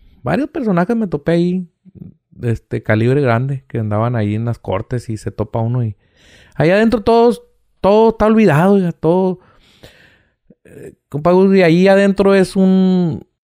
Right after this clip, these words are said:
es una escuela donde tú vas a arreglar tus problemas y cada quien los arregla como puede.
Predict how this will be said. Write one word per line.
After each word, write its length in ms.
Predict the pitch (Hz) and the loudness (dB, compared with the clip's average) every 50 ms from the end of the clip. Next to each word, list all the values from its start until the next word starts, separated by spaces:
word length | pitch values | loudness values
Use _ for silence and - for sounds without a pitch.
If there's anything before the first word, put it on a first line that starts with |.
| _ - | _ -4
es 340 | 143 160 165 170 165 - - | 0 0 2 2 0 0 0
una 200 | 185 185 185 190 | 0 2 2 0
escuela 680 | 170 - _ - 156 165 170 180 185 190 180 185 180 | 0 -2 _ -2 0 2 2 4 4 4 4 4 4
donde 460 | 170 160 147 147 139 139 135 127 123 | 2 2 2 0 2 2 2 2 2
tú 260 | - _ - 147 147 | 0 _ -2 0 2
vas 340 | 147 147 156 156 151 - - | 4 4 4 2 0 -2 -2
a 200 | 156 143 139 135 | 0 0 2 2
arreglar 340 | 127 123 117 117 120 120 123 | 2 2 2 2 0 0 -2
tus 160 | - 165 160 | -4 -6 -8
problemas 640 | - - 127 113 117 127 147 170 185 185 170 - _ _ _ _ _ - | -4 -2 0 0 2 2 2 2 2 0 0 -2 _ _ _ _ _ -10
y 140 | - 123 120 | -10 -8 -4
cada 200 | - 127 131 131 | -2 -2 -2 -2
quien 160 | 151 151 156 | -2 -2 -2
los 160 | 156 147 - | -2 0 0
arregla 340 | 135 113 117 120 139 143 139 | 0 0 0 0 0 -2 -2
como 280 | - 131 117 104 92 | -4 -4 -4 -4 -4
puede. 360 | - - 101 101 101 92 80 | -4 -2 0 0 0 -2 -4